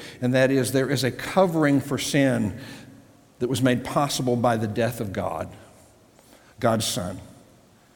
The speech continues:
Jesus Christ. He paid the debt he did not owe. We owed a debt we could not pay. And so the condemnation was lifted from us.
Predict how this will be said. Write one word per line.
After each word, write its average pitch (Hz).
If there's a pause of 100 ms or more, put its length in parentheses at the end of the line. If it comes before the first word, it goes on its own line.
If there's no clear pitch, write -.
(120)
Jesus 101
Christ. 87 (1400)
He 113
paid 135
the 120
debt 113 (640)
he 139
did 113
not 101
owe. 95 (880)
We 110
owed 104
a 95
debt 92 (140)
we 98
could 95
not 90
pay. 87 (920)
And 117
so 143
the 117
condemnation 123 (220)
was 107
lifted 110 (160)
from 117
us. -